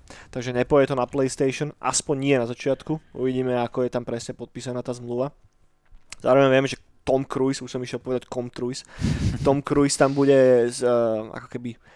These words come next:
Speaker 1: reprezentovať jedného z hlavných protagonistov. Ale inak sa o tom moc veľa nevie. A stále release date za dva roky. Mm, na tom samotnom projekte sa už maká kto vie koľko predtým.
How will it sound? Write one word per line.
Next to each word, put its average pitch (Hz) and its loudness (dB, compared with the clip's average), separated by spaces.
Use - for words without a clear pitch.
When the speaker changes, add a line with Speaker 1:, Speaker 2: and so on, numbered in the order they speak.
Speaker 1:
reprezentovať 135 4
jedného 131 0
z 120 -8
hlavných 127 -4
protagonistov. 131 -2
Ale 131 2
inak 196 2
sa - -6
o 180 -4
tom 190 -8
moc 175 -4
veľa 156 -4
nevie. 123 -6
A 123 -4
stále 147 4
release 143 0
date 143 2
za 127 4
dva 147 0
roky. 196 -4
Mm, 131 -10
na 135 -2
tom 139 -8
samotnom 135 -4
projekte 131 -4
sa 135 -8
už 123 -10
maká 120 -10
kto 120 -8
vie 110 -6
koľko 110 -10
predtým. 127 -8